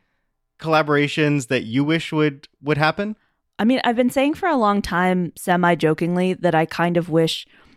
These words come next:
Speaker 2: Mass Effect would just live on as a Telltale series. Uh, I'm not sure that combat is, like, a, actually a necessary
Speaker 1: <laughs>
Speaker 2: part of those games.
Speaker 1: Hot take.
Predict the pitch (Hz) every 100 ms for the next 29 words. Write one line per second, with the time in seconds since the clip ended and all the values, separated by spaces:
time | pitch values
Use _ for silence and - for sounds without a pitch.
0 | _ 170 156 - 170 170 - 160 160 -
1 | 156 160 156 151 143 - 151 - 185 185
2 | 185 185 190 185 - _ _ 165 156 156
3 | 151 - - - 190 254 339 - - 233
4 | 202 185 - - _ _ _ _ _ _
5 | _ - 170 170 170 170 - 160 165 160
6 | 113 170 - 147 - 190 170 160 160 190
7 | - 180 170 165 - 175 202 226 247 247
8 | 277 285 320 - - - 185